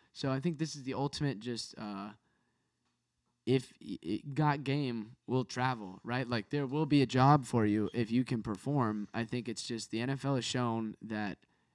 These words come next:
hey, they don't really, they, they, they claim they care about domestic violence and domestic abuse and, and all that, but they, they really don't. They're willing to give you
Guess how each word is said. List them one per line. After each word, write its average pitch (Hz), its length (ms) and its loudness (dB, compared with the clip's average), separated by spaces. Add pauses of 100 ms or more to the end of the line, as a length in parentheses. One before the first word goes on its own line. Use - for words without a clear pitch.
hey, 135 180 0
they 113 100 -6
don't 123 180 -2
really, 104 240 -2 (460)
they, 117 160 -4
they, 113 200 -4 (140)
they 139 140 2
claim 226 300 4
they 240 100 2
care 233 180 0
about 226 240 -2
domestic 208 340 -2
violence 202 480 2
and 175 140 -4
domestic 180 380 0
abuse 180 400 -2
and, 175 140 -4
and 170 180 -2
all 170 140 2
that, 175 180 -2 (340)
but 131 140 -6
they, 135 180 0
they 165 160 2
really 208 220 0
don't. 113 260 -2 (140)
They're 147 120 4
willing 165 240 6
to 143 60 0
give 135 240 0
you 123 280 0